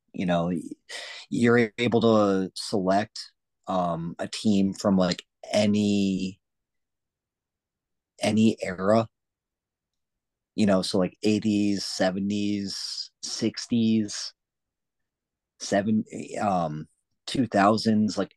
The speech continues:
any team. So he picked, I think it was, like, the eighty-six Celtics. And I picked, which you would think, like, that's the team, you know, like, that's,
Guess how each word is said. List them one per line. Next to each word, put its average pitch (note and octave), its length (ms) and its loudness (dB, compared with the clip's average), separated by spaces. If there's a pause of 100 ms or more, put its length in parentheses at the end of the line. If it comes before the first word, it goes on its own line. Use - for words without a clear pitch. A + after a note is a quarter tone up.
any B2 300 0
team. G#2 320 -4 (400)
So G#2 580 0 (480)
he D3 260 -8
picked, C#3+ 580 -4 (1160)
I - 80 -4
think C#3 280 -6
it D3 40 0
was, G#2 200 -2
like, F#2 180 -2
the D#2+ 560 -2 (360)
eighty-six A2+ 680 2 (200)
Celtics. F2+ 720 -4 (1200)
And F#2+ 600 -2 (220)
I C#3+ 320 0
picked, - 540 -6 (720)
which - 400 -2
you D#3 120 0
would C3 140 -2
think, C#3+ 300 0
like, G2 220 -6
that's G2+ 360 -4
the E2 80 -10
team, F#2 560 -4
you F2+ 160 -6
know, E2+ 320 -2
like, E2+ 240 -4
that's, - 460 -2